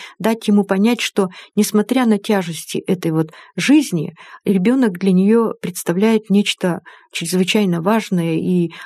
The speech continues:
они как бы организуют некое сообщество, что нужно выстоять, и здесь, может быть, и на отца повлиять таким образом, чтобы он перестал пить. И очень важно, кстати сказать,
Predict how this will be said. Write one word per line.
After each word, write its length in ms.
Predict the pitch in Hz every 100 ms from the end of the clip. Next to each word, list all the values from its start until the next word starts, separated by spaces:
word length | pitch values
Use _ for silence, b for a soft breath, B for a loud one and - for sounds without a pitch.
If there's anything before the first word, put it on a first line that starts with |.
| -
они 220 | 196 220
как 200 | 220 185
бы 300 | 165 185 165 B B
организуют 560 | 190 180 196 196 240 208
некое 280 | 202 190 180
сообщество, 760 | 196 185 262 - 214 - 185
что 200 | 180 -
нужно 320 | 190 202 185 175
выстоять, 640 | 190 226 - 196 180 180
и 40 |
здесь, 300 | 175 202 196
может 260 | 185 185 175
быть, 240 | 175 185
и 200 | 185 180 B B -
на 140 | 196
отца 300 | 190 - 220 220
повлиять 540 | 196 190 196 185 180
таким 280 | 180 - 180
образом, 340 | 175 175 175
чтобы 320 | 180 - 165 175
он 200 | 180 180 B B -
перестал 540 | 196 185 - - 175
пить. 380 | 170 - 165 - B B B -
И 160 | 180
очень 320 | 170 214 - 349
важно, 320 | 320 160 165
кстати 340 | 160 - 160 170
сказать, 460 | - 170 165 160